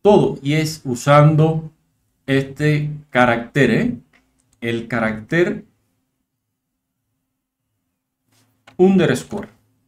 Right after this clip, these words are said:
Yo puedo hacerlo así. Ahora, ¿cuál es la diferencia? La diferencia es que no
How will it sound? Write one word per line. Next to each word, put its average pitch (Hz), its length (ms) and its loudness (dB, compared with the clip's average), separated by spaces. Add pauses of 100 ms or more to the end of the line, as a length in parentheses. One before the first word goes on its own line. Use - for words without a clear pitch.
(760)
Yo 110 100 -8
puedo 131 280 -6
hacerlo 147 360 -4
así. 143 260 -8
Ahora, 127 360 0
¿cuál 160 320 4
es 156 240 -6
la 147 160 2
diferencia? 151 680 -6 (1000)
La 87 140 -20
diferencia 151 1000 -4 (240)
es 117 240 -8
que 131 420 -6 (680)
no 160 580 2